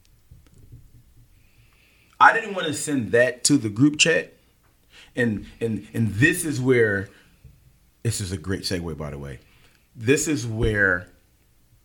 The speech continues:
I had to separate the fellas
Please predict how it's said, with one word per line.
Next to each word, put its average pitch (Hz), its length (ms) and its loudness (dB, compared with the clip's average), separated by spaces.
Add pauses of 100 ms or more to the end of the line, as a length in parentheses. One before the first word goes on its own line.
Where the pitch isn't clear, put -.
(140)
I 110 60 4
had 110 220 -4
to 107 100 -8
separate 104 760 -4 (1800)
the 101 80 -6
fellas 160 680 0